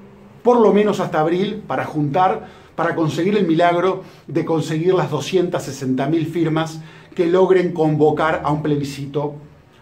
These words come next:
para reformar la Constitución y, bueno, tirar abajo esta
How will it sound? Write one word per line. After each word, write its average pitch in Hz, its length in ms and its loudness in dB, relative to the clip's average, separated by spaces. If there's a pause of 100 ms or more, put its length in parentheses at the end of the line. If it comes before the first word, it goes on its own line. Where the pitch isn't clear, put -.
(120)
para 156 240 0
reformar 151 560 0
la 160 120 0
Constitución 160 920 -4
y, 143 60 -10
bueno, 135 360 -4 (460)
tirar 185 260 2
abajo 170 380 2
esta 143 460 -4